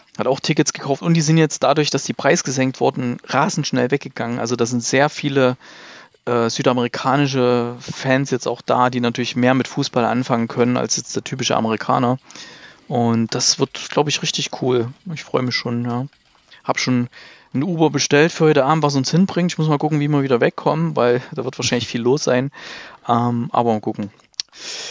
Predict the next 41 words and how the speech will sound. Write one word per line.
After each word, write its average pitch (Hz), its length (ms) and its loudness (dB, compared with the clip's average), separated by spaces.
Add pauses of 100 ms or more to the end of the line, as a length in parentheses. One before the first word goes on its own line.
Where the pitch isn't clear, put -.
(460)
Ja, 117 260 2 (480)
denke 208 180 2
ich 160 80 -2
mal, 147 200 -2
wird 135 140 -6
ganz, - 520 -4
wird - 140 -10
ganz 107 260 -4
nett. - 280 -4 (640)
Und 127 140 0
dann 156 200 2
ansonsten, 143 520 0
wer 139 100 4
ein 135 100 0
bisschen 143 260 -2
was 127 140 0
sehen 131 260 2
will, 127 180 4
ich 120 220 -6
poste 127 340 0
immer 127 140 0
mal 123 120 0
ein 117 80 0
bisschen 120 380 -2
was, 110 400 -2
ähm, 113 440 -2
so - 120 -4
einen 104 120 0
täglichen 117 500 -4
Recap 123 480 -2
auf - 440 -2
Instagram 120 680 -2
at 120 180 -2
kinocast. 123 680 2 (800)
Ähm, 113 560 2
das, - 440 0
was 123 160 0
nicht 139 160 4
so 135 120 2
direkt 123 500 0
als, 110 680 0